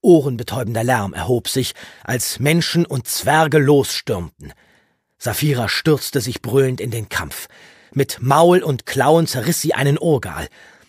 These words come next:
Ihre Zähne waren so tödlich wie jedes Schwert, ihr Schwanz eine riesige Keule. Von ihrem Rücken aus parierte Eragon den Hammerschlag eines Urgal-Häuptlings und schützte so ihre verwundbaren Flügel.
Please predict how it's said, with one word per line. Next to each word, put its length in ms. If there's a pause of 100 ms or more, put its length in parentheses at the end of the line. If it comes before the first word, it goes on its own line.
(180)
Ihre 180
Zähne 380
waren 180
so 180
tödlich 520
wie 60
jedes 340
Schwert, 400 (360)
ihr 200
Schwanz 580 (320)
eine 260
riesige 380
Keule. 480 (800)
Von 160
ihrem 260
Rücken 280
aus 280
parierte 420
Eragon 460
den 220
Hammerschlag 520
eines 260
Urgal-Häuptlings 1000 (360)
und 240
schützte 420
so 220
ihre 240
verwundbaren 640
Flügel. 440